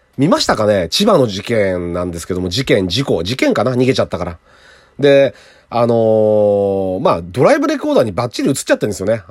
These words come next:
新しい車だから当然つけてたのもあったんでしょうけども、前後にカメラがついてて、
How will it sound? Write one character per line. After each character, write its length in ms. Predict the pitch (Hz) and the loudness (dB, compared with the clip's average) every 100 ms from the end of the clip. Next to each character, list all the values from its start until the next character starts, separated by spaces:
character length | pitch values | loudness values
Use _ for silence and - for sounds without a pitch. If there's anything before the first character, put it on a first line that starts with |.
| - | -14
新 320 | - 139 277 302 | -6 0 2 2
し 120 | 311 | -2
い 40 | |
車 420 | 240 165 139 131 | 0 2 4 4
だ 140 | 127 123 | 2 2
か 100 | 120 | 0
ら 80 | 110 | -2
当 160 | 190 | -4
然 160 | 220 240 | -4 -4
つ 80 | - | -4
け 120 | 311 | -8
て 80 | - | -2
た 100 | - | 2
の 100 | 127 | 2
も 100 | 117 | 2
あ 20 | |
っ 60 | - | 0
た 120 | 139 | -2
ん 40 | |
で 60 | 107 | -2
し 80 | 98 | -4
ょ 40 | |
う 20 | |
け 80 | 90 | -4
ど 80 | 98 | -2
も、 140 | 110 101 | 0 2
前 200 | 170 302 | 2 2
後 100 | 247 | 2
に 80 | 127 | 0
カ 120 | 165 | 2
メ 100 | 190 | 2
ラ 80 | 147 | 2
が 80 | 104 | 0
つ 100 | 117 | -4
い 60 | |
て 80 | 95 | -6
て、 360 | 92 131 120 98 | 0 2 2 0